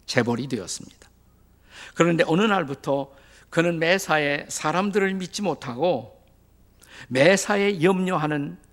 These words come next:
그런 증세가 그의 마음을 사로잡았습니다. 마침내 그는 라스베가스의, 어, 호텔의 맨 꼭대기층, 그게 다 자기 집이었는데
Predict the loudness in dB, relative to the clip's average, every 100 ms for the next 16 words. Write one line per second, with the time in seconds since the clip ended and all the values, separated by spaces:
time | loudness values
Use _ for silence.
0 | _ _ _ 2 2 4 4 4 2 -4
1 | -10 -14 _ _ -8 -4 -4 -2 -2 -2
2 | -4 -6 -4 -4 -4 -8 -10 -14 -16 -20
3 | -20 _ _ _ _ _ _ _ _ _
4 | _ _ -20 -6 0 2 4 4 2 -2
5 | -16 -20 -20 -16 0 2 2 -4 -12 -16
6 | -8 -2 0 -2 0 0 0 0 2 0
7 | 0 -8 -20 -20 _ -10 -6 -6 -6 -10
8 | -16 -20 -20 -20 _ _ _ _ _ _
9 | _ _ _ _ _ _ _ -2 -2 2
10 | 2 2 -2 -10 -20 _ _ _ _ -8
11 | -8 -8 -10 -6 -6 -2 -2 0 -4 -4
12 | -10 -14 -14 -10 -8 -6 -4 -4 -4 -8
13 | -4 -2 -2 -4 -8 -12